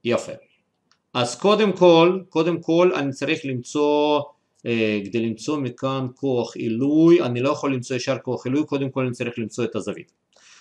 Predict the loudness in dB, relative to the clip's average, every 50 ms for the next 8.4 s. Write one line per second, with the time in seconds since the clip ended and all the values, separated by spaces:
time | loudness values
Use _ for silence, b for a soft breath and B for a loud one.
0 | b b b 0 0 2 2 0 0 0 -2 -4 -4 -2 -2 -2 0 -2 -4 -4
1 | -4 -8 -10 -10 -12 -10 -8 -8 -6 -2 0 0 0 2 2 2 2 2 0 0
2 | 0 -2 -2 -2 -2 -2 -4 -4 -4 -2 2 2 2 2 2 0 -2 -4 -4 0
3 | 2 2 2 2 0 -2 -10 _ _ _ _ _ _ _ _ _ _ -12 -6 -4
4 | -4 -2 0 2 2 2 0 0 -4 -8 -6 -6 -4 -2 0 -2 0 0 -2 -2
5 | -2 -2 -2 -2 -4 -4 -4 -4 -6 -8 -10 _ _ _ _ -10 -6 -6 -6 -4
6 | -2 -2 -2 -2 -2 -4 -4 -2 -2 -2 -2 -6 -6 -6 -6 -6 -4 -2 0 0
7 | 0 -2 -4 -4 -6 -6 -4 -2 -2 -2 0 0 2 2 2 2 2 0 -2 -4
8 | -4 -2 -4 -6 -6 -8 -10 -14